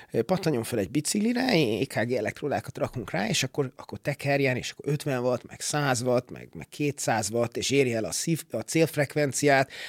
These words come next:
és akkor megnézzük, hogy mit mutat az E K G. Az a baj, hogy ez egy nem jó módszer. És ezt, és ezt az elmúlt évtizedben, ezt már nagyon-nagyon sok szakmai fórum elmondta, hogy ez megbízhatatlan módszer.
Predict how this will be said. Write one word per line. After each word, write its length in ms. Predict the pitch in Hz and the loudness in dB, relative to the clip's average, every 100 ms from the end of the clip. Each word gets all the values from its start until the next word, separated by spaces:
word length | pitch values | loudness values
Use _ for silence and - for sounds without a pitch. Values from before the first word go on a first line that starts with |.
| - | -10
és 100 | - | -6
akkor 140 | 151 | 2
megnézzük, 440 | 156 139 113 107 | 2 2 -2 -6
hogy 120 | 107 110 | -6 -6
mit 160 | 131 | -6
mutat 280 | 120 120 110 | -6 -8 -8
az 140 | 113 | -4
E 140 | 123 104 | -2 -4
K 160 | - - | -6 -12
G. 260 | 127 131 131 - - - - - - - - _ _ _ _ _ _ _ _ | -10 -10 -12 -20 -20 -18 -16 -16 -18 -20 -20 _ _ _ _ _ _ _ _
Az 180 | 202 170 | 2 2
a 40 | |
baj, 240 | 135 135 | 2 0
hogy 140 | 135 139 | 2 0
ez 120 | 135 | 2
egy 100 | 147 | 0
nem 200 | 139 110 | 0 -4
jó 120 | 90 | -10
módszer. 580 | 71 67 - - 82 80 | -12 -16 -12 -10 -10 -8
És 180 | - 117 | -4 2
ezt, 240 | 147 - | 2 2
és 200 | - 135 | -2 0
ezt 140 | 151 143 | 2 2
az 80 | 160 | 4
elmúlt 380 | 185 143 127 | 4 2 -2
évtizedben, 840 | 135 127 - 127 131 120 135 131 123 _ _ - | -2 -4 -4 -2 -2 -2 -2 -2 -6 _ _ -10
ezt 180 | 120 | -8
már 120 | 120 143 | -4 0
nagyon-nagyon 480 | 165 151 131 117 | 2 2 0 -4
sok 220 | 107 123 - | -4 -6 -6
szakmai 380 | 117 107 120 | -6 -6 -6
fórum 340 | 107 117 107 104 | -4 -2 -2 -2
elmondta, 400 | 104 107 113 117 | -4 -4 -6 -4
hogy 100 | 120 | -4
ez 120 | 113 | -4
megbízhatatlan 920 | 120 87 - 120 - - 87 - 78 | -4 -6 -8 -12 -12 -16 -16 -14 -12
módszer. 460 | 90 85 - - | -12 -12 -14 -16